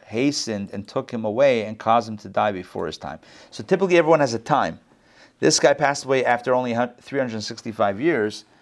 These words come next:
Everyone else is living eight, nine hundred years. It's because God saw that he needed to get out of there before it got a little bit meshuggah. Seventh reading, this will take us to the end of the portion, right on time.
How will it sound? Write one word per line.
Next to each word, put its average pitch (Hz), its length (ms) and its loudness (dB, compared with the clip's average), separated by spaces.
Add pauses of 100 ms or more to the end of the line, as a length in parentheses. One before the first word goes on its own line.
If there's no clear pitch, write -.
(120)
Everyone 123 300 4
else 120 160 4
is 113 80 -6
living 110 280 -4
eight, 120 140 -2
nine 113 160 0
hundred 101 220 -2
years. 120 420 0
It's - 160 -20
because 113 580 2
God 113 300 2
saw 127 240 4
that 98 160 -4
he 101 120 -6
needed 104 520 -2 (440)
to 98 80 -8
get 98 140 0
out 123 220 4
of 110 80 0
there 85 280 -4 (280)
before 113 380 0
it 95 100 -6
got 98 300 2
a 92 60 -4
little 98 240 -4
bit 92 300 -6
meshuggah. 80 440 -12 (600)
Seventh 156 560 2
reading, 156 540 2
this 120 200 -4
will 123 80 -6
take 127 300 0
us 147 320 2 (340)
to 107 80 -8
the 104 140 -2
end 117 140 2
of 104 60 -4
the 95 80 -4
portion, 135 640 -2
right 117 280 2
on 113 180 0
time. 95 280 -8